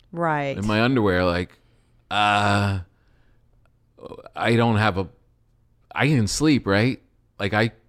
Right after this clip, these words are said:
Speaker 1: Right.
Speaker 2: it's cool if I sleep 'cause I'm not doing anything. If you wanna talk, I'm here. But, and she was, like, so in that mom mode of
Speaker 1: Yeah.
Speaker 2: me and the child and the thing. And you're like, "Oh, I'm kind of an outer electron now."
Speaker 1: Yeah.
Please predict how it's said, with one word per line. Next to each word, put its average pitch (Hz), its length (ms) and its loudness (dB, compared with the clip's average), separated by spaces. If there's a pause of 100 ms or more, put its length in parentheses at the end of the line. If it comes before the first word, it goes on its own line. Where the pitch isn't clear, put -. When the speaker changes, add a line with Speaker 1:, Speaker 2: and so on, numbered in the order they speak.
(180)
Speaker 1:
Right. 156 380 -6 (160)
Speaker 2:
it's - 160 -8
cool 160 260 2
if 156 80 -4
I 147 100 2
sleep 170 360 -2
'cause 110 160 -4
I'm 123 320 0
not 120 300 0
doing 123 260 0
anything. 95 380 -6
If 107 180 -6
you 143 100 2
wanna 147 180 0
talk, 170 360 -2
I'm 92 140 -10
here. 107 260 -4
But, 82 240 -12 (460)
and 101 120 -10
she 147 140 -4
was, 120 140 -4
like, 110 260 -6 (600)
so 131 420 0
in 104 100 -2
that 90 220 -8
mom 110 360 -2
mode 82 280 -8
of 80 300 -16 (100)
Speaker 1:
Yeah. - 240 -14
Speaker 2:
me 104 200 -4
and 95 120 -4
the 85 80 -8
child 87 440 -8
and 80 160 -12
the 76 60 -14
thing. 95 320 -8
And 82 80 -8
you're 87 120 -8
like, 82 220 -10 (500)
"Oh, 135 200 0
I'm 202 180 0
kind 120 520 -6
of 87 320 -6 (540)
an 98 120 -10
outer 107 380 2
electron 82 760 -4
now." 69 360 -14 (120)
Speaker 1:
Yeah. 175 460 -8